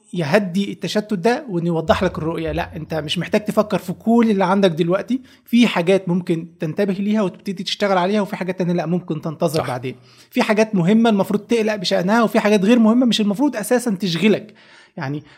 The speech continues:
Speaker 1: حتى لو ما اتعملتش هي مش مشكلة، فأنت ليه ضاغط نفسك بيها؟ فهي في الواقع ت-، تنفعنا كلنا. يعني ممكن البعض يحس إن إحنا عشان بس اسمها أيزنهاور ماتريكس أو حاجة بتاعة القادة والرؤساء،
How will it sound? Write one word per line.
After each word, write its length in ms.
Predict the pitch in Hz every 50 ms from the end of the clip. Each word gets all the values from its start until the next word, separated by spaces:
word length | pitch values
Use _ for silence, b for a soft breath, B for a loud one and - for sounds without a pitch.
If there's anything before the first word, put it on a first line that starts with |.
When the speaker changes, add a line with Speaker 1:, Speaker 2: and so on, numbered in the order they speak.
| b b
Speaker 1:
حتى 260 | - 220 220 220 233
لو 80 | 214 202
ما 80 | 196
اتعملتش 460 | 190 180 170 175 185 196 220 220 -
هي 100 | 190 185
مش 200 | 175 160 - -
مشكلة، 380 | 170 147 - - - 208 208 202
فأنت 280 | 196 190 170 160 - 180
ليه 200 | 170 175 214 214
ضاغط 360 | 180 214 220 196 185 180 180
نفسك 280 | 175 180 175 - 156
بيها؟ 280 | 123 131 131 127 117 - b b b b b b b b b b b b b b b
فهي 600 | - 180 165 165 165 170 - - 165 185 196 190
في 80 | 196
الواقع 340 | 214 220 - 247 - 208 175
ت-، 120 | - - 180
تنفعنا 440 | 175 - 196 175 - 233 226 208
كلنا. 340 | 190 - 175 175 196 202 202
يعني 240 | 185 185 180 185 185
ممكن 320 | 175 185 190 180 - 175
البعض 340 | 175 165 156 180 175 180 165
يحس 420 | 170 160 156 147 - 180 180 - 175
إن 100 | 160 156
إحنا 180 | - 165 160
عشان 220 | 151 143 - 165 151
بس 180 | 165 165 - 175
اسمها 320 | 160 - 170 165 165 156
أيزنهاور 420 | 156 147 147 151 135 151 170 165
ماتريكس 560 | 151 156 165 165 135 156 160 160 - - - 160
أو 540 | 139 135 135 139 131 127 123 120 135 156 170 _ _ -
حاجة 240 | - - 170 170
بتاعة 280 | 165 165 - 170 156 156 -
القادة 480 | 151 127 - - - 170 175 156 165
والرؤساء، 600 | 151 147 147 151 151 - - 185 190 196 - -